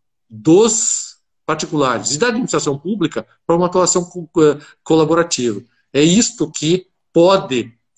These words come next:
dar bom resultado. Boa fé, de última análise. Se há uma coisa que se, eh, precisa no relacionamento entre particulares e administração pública, é boa fé de ambas as partes. Então,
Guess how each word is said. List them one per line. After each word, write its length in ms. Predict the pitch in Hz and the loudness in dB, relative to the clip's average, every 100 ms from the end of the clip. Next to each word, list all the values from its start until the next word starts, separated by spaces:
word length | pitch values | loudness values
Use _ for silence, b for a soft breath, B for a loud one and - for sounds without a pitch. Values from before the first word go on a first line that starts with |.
| _ _ _ | _ _ _
dar 560 | 117 139 143 151 - _ | -4 -2 -2 -4 -12 _
bom 320 | 110 135 165 | -4 -2 0
resultado. 640 | 151 143 151 143 123 104 - _ _ _ _ _ _ _ _ _ _ _ _ _ _ | 0 0 -2 -2 -4 -4 -10 _ _ _ _ _ _ _ _ _ _ _ _ _ _
Boa 300 | - 113 165 | -12 0 2
fé, 380 | 165 175 175 - | 2 -2 -4 -14
de 80 | - | -10
última 200 | 110 113 | -8 -8
análise. 420 | 107 95 - - _ _ _ | -10 -12 -14 -16 _ _ _
Se 140 | - 160 | -2 0
há 80 | 180 | 0
uma 420 | 175 175 147 - | 2 0 -2 -2
coisa 320 | 180 202 165 | 2 2 0
que 140 | 156 | -4
se, 260 | - 151 139 B B | -2 0 -2 B B
eh, 140 | - 139 | -2 -2
precisa 800 | 139 151 - - 165 220 170 127 | 0 0 0 -2 -2 -4 -4 -6
no 180 | 131 147 | -6 -6
relacionamento 800 | 143 139 - 139 131 156 190 165 | -6 -6 -8 -8 -6 -6 -6 -8
entre 100 | - | -8
particulares 640 | 135 131 - 123 127 120 - _ | -8 -8 -8 -6 -4 -6 -14 _
e 60 | 135 | -6
administração 480 | 135 131 135 147 143 | -6 -6 -6 -6 -4
pública, 400 | 160 175 - 196 b - | -6 -6 -8 -10 b -4
é 80 | |
boa 240 | 170 175 156 | 0 2 0
fé 240 | - 170 | 2 0
de 140 | 180 175 | 2 0
ambas 180 | 170 | 0
as 120 | 180 - | 0 -2
partes. 520 | 123 104 - - - _ _ _ _ _ _ _ _ _ _ | -4 -4 -10 -14 -14 _ _ _ _ _ _ _ _ _ _
Então, 460 | _ 135 143 135 | _ -2 0 -2